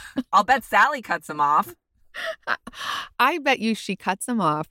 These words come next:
Speaker 2: puts away her clothes exactly when she gets into her house.
Speaker 1: Yes.
Speaker 2: And then the suitcase is for sure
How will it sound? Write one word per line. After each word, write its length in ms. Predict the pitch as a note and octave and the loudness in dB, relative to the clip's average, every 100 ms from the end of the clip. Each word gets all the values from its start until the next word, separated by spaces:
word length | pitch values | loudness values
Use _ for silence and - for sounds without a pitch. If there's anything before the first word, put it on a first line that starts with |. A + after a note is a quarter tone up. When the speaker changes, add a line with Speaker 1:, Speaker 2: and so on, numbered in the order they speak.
| _ _ _ _ - | _ _ _ _ 0
Speaker 2:
puts 220 | C#4 - | 0 2
away 240 | D#4+ B3+ A3 | 2 2 2
her 140 | F#3+ | -4
clothes 420 | - F#3+ F3+ - F3 | -2 0 0 -2 -8
exactly 640 | - - F3 F3 G3+ G#3 | -10 -4 -4 -4 -4 -4
when 160 | F#3+ E3+ | -4 -6
she 220 | - D#3+ | -6 -8
gets 280 | D#3+ D#3 - F#3+ | -2 -2 0 -2
into 240 | E3+ F3 | 0 2
her 140 | E3 E3+ | 2 4
house. 260 | D#3+ F3 | 2 2
Speaker 1:
Yes. 160 | D#3 E3 | 2 0
Speaker 2:
And 120 | E3+ | 0
then 160 | F3 E3 | 0 -2
the 60 | |
suitcase 580 | - G#3 G3+ A3+ A3+ - | 0 0 2 4 4 4
is 160 | F3+ E3+ | -2 -2
for 160 | - E3 | -4 -6
sure 440 | - F3+ F#3 | 0 2 2